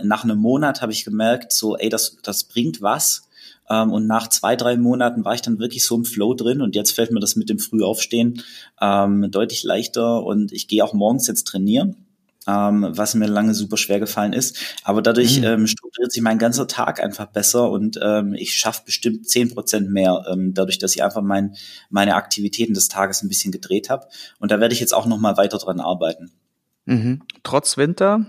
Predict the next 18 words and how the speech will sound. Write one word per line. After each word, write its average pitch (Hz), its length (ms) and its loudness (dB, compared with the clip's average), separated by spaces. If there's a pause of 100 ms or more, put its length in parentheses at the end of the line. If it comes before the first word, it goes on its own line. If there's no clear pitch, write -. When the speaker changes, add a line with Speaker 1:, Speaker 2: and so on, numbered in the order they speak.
(140)
Speaker 2:
Also, 127 240 0
äh, 123 260 -4
Winter 160 420 2
fällt 151 220 0
sich 135 160 -4
schwerer, 147 360 2
leichter, 147 580 2
gleich? 147 580 -2
Wie 131 120 -4
ist 147 140 -6
es - 120 -4
da 151 160 0
vom, 147 380 -2 (500)
von - 160 -2
deinen 135 140 4
Erfahrungswerten 143 760 0
jetzt 143 240 -4
her? 156 240 -2